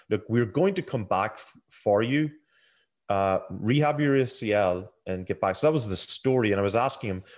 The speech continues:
"Was that true or was that just fiction?" He said, "No, it was true." And I said, "Why would Alex Ferguson call you after you, you tore your A C L? Um, and there's no guarantee you're going to make it back." And he said something really interesting to me. Uh, he said that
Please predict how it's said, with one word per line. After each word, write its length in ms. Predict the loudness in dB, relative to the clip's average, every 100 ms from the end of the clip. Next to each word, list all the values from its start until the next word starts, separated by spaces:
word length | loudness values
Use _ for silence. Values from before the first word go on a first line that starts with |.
| -6
"Was 140 | -2
that 220 | 0 0 -2
true 340 | 0 2 4
or 80 | 2
was 160 | 2
that 180 | 0 -2
just 440 | 0 -4 -4 -12 _ _
fiction?" 540 | -4 -4 -2 -6 -8 -14 -20 -8
He 60 |
said, 220 | -2 0 2
"No, 180 | 2
it 80 | 2
was 160 | -2 -8
true." 340 | -4 -2 -2 -4
And 100 | -4
I 40 |
said, 260 | -2 -4 -4 _
"Why 240 | -2 0 0
would 160 | 2
Alex 320 | 2 2 -2 -6
Ferguson 680 | 0 2 2 -2 -6 -10 -14
call 360 | -2 2 4 2
you 240 | -2 -4 -8 _ _ _ _ -4
after 400 | 0 -2 -4 -8
you, 180 | -8 -8
you 80 | -10
tore 260 | -2 0
your 180 | 2 2
A 120 | 0
C 260 | -2 -2 0
L? 320 | 2 2 0 -6 _ _ _ _ -6
Um, 380 | -2 0 0 -2
and 80 | -2
there's 140 | 0
no 140 | 0 0
guarantee 400 | 0 -2 -4 -4
you're 120 | -4
going 200 | -4 -6
to 40 |
make 220 | -4 -4
it 140 | -4 -2
back." 300 | 0 -2 -4
And 80 | -6
he 40 |
said 220 | -2 -2
something 400 | -2 -4 -2 -2
really 300 | 0 2 2
interesting 480 | 0 -2 -8 -8 -8
to 200 | -4 -2
me. 280 | -2 -2 -6 -12 -20 _ _ _ -2
Uh, 240 | 0 0
he 160 | -2 -6
said 300 | 0 0 2
that 180 | -2